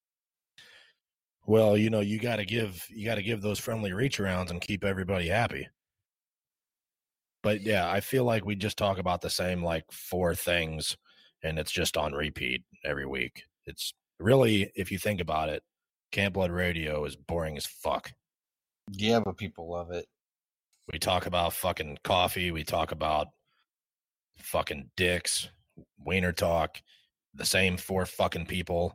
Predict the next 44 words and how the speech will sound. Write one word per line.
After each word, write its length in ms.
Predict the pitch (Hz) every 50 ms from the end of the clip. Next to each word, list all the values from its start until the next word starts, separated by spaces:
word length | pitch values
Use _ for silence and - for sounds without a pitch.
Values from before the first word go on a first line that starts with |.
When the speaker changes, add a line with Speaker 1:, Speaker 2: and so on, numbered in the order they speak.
| _ _
Speaker 1:
and 140 | - 76 80
whatever 320 | 87 92 92 90 85 82 82
it 60 | 82
is 160 | 82 82 76
that 220 | 73 71 71 -
they're 200 | - 76 82 87
doing. 440 | 78 78 85 85 85 85 85 85 - _ _ _ _ _ - _ _ _ -
It's 120 | - -
like 140 | 131 131 107
we're 80 | 123 117
just 160 | 123 113 -
free 180 | - 110 107
advertisement 720 | 107 107 101 90 87 - 104 90 92 90 80 80 80 78 -
for 160 | - 85 76
the 80 | 76 76
same 240 | - 90 85 80
four 200 | 76 - 73 76
people 420 | 73 - 76 73 - 69 64 64 69
is 160 | 71 - - -
kinda 220 | - 73 69 67
what 160 | 65 67 69
it 100 | 65 65
is. 260 | 65 64 62 - - - _ _ _ _ _ _ _ _ _
And 100 | 92 90
occasionally 560 | 90 - - 101 104 95 - - 98 92 92
Speaker 2:
Well 60 | 90 87
Speaker 1:
some 240 | - 117 98 92
random 300 | 87 87 87 87 87 82 80
shit 200 | - - 92 80
on 120 | 78 73 73
Instagram 560 | 76 73 - - - - 65 67 67 65 65
or 80 | 69 71
something 280 | 69 - 69 71 71 69
like 180 | 67 67 67
that. 220 | 69 65 65 64 - _ _ _ _ _ - - - - - - -
Speaker 2:
Well, 160 | 131 127 123
and 120 | 117 113
in 100 | 110 110
my 180 | 107 107 127 135
case, 320 | 127 - 98 92 92 - -
I, 120 | 95 104 113
uh, 200 | 107 92 107 101
my, 300 | 101 104 107 110 117 113
uh, 300 | 104 98 95 92 95